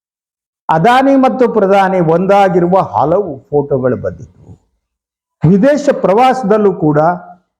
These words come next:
ಪ್ರಧಾನಿಯ ಜೊತೆ ಅದಾನಿ ಇರ್ತಿದ್ರು. ಅವರು ಇಸ್ರೇಲಲ್ಲಿ ಯಾವುದೋ, ಆ,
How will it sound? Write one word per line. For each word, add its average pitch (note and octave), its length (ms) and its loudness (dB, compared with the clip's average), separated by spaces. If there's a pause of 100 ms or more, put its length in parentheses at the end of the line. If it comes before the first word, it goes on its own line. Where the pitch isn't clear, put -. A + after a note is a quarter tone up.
(320)
ಪ್ರಧಾನಿಯ A3+ 680 2
ಜೊತೆ A#3+ 400 2
ಅದಾನಿ C3+ 440 0
ಇರ್ತಿದ್ರು. - 540 -18 (2000)
ಅವರು D3+ 280 2
ಇಸ್ರೇಲಲ್ಲಿ F3 1200 0 (200)
ಯಾವುದೋ, C3+ 680 0 (800)
ಆ, - 20 2